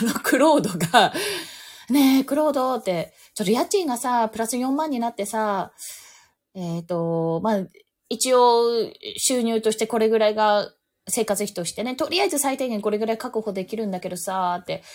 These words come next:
「そしたらさ、他のさ、お金ってさ、どれぐらいまで使えるかな」とか、「なんなら今の貯金どれだけ赤字になるかな」みたいな話とかしたんですよ。そしたらさ、「わかりました」って言って、ツール作ってくれて、<laughs> クロードが。家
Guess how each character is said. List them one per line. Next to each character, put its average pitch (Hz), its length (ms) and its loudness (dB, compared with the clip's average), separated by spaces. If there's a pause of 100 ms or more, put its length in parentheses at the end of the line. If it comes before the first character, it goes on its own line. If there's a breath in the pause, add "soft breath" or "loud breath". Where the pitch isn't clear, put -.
(140 loud breath)
「そ 269 180 -4
し - 40 -4
た 339 100 -2
ら 302 60 -6
さ、 233 120 -4
他 226 260 -4
の 427 100 -6
さ、 381 560 -2 (500 soft breath)
お 226 80 -10
金 226 180 -4
っ - 20 -8
て 226 140 -8
さ、 226 340 0
ど 190 260 -6
れ 269 80 0
ぐ 370 80 -2
ら 427 100 2
い - 20 -2
ま 466 80 -8
で 339 80 -4
使 - 180 -2
え 262 40 -2
る 247 60 -6
か 220 100 -2
な」 208 220 0
と - 80 -10
か、 - 280 -8
「な 285 140 -2
ん 359 40 -2
な 381 80 -4
ら 415 60 -4
今 339 140 -2
の 285 60 -2
貯 - 140 -4
金 294 560 -4
ど 254 140 -2
れ 302 80 0
だ 359 100 2
け 370 120 -2
赤 339 200 0
字 381 140 -4
に 359 60 -4
な 381 100 -6
る 370 80 -4
か 262 100 0
な」 269 200 -2
み 190 120 -6
た 180 120 -2
い - 20 -4
な 143 160 -6 (180 loud breath)
話 175 240 -4
と - 80 -14
か 131 160 -8 (240)
し - 80 -4
た 190 120 2
ん 151 40 -2
で 123 80 -8
す - 80 -12
よ。 113 120 -10
そ 208 120 -4
し 208 60 -2
た - 80 -2
ら 233 100 0
さ、 151 300 0
「わ 190 180 0
か 240 120 -6
り 254 60 -2
ま 254 140 -2
し - 60 -4
た」 143 120 -6
っ - 20 -20
て - 100 -20
言 113 80 -14
っ - 20 -20
て、 120 260 -8
ツ - 160 0
ー 254 40 -4
ル 247 100 -6
作 - 160 -4
っ - 20 -6
て 123 100 -10
く 113 80 -10
れ 123 60 -10
て、 - 100 0
<laughs> - 800 4
ク - 60 2
ロ 233 80 12
ー 208 80 4
ド - 120 -14
が。 - 180 -6 (420 loud breath)
家 277 140 6